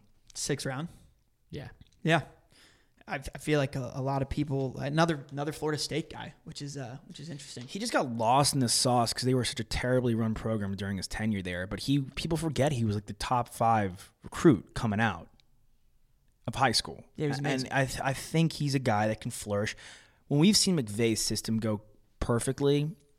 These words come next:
Speaker 3: a running back can really do some damage. And Akers is an uber athletic, versatile running back,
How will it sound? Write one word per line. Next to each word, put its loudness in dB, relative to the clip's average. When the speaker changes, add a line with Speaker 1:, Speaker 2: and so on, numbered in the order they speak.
Speaker 3:
a 0
running 6
back 2
can -4
really 0
do -4
some -4
damage. -14
And -4
Akers 4
is -6
an -4
uber 6
athletic, 0
versatile -2
running -4
back, -6